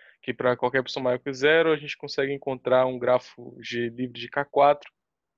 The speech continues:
onde todos os seus subgrafos com os mesmos vértices, é, que tenham mais do que, um pouquinho mais da metade das arestas, vão ter um triângulo. E aí, pra isso, a gente precisou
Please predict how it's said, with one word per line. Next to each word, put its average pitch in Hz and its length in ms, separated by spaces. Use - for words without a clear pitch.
onde 131 160
todos 135 240
os - 40
seus 139 140
subgrafos 127 680
com 127 180
os 123 80
mesmos 123 340
vértices, 123 640
é, 120 200
que 139 200
tenham 139 320
mais 131 360
do 120 160
que, 120 400
um 127 80
pouquinho 139 360
mais 139 220
da 135 80
metade 117 420
das 123 200
arestas, 127 480
vão 143 160
ter 131 100
um 131 80
triângulo. 110 560
E 139 80
aí, 143 160
pra 147 220
isso, 139 200
a 135 40
gente 139 180
precisou 127 500